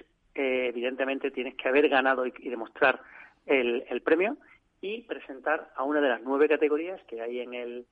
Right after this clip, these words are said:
en el, en eaca, que muy brevemente son marketing integrado, que ahí entraría todo lo que tenga, eh, distintas herramientas o disciplinas del marketing en la comunicación, experiencial o, o patrocinio, que sea la segunda, innovación la tercera, branding,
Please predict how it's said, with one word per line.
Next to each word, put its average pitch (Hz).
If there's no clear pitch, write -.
en 127
el, 127
en 131
eaca, 170
que 110
muy 113
brevemente 120
son 113
marketing 113
integrado, 123
que -
ahí 107
entraría 110
todo 113
lo 117
que 117
tenga, 117
eh, 117
distintas 123
herramientas 117
o 117
disciplinas 113
del 110
marketing 110
en 110
la 113
comunicación, 123
experiencial 135
o, 120
o 113
patrocinio, 202
que -
sea 120
la 120
segunda, 170
innovación 120
la 117
tercera, 175
branding, 143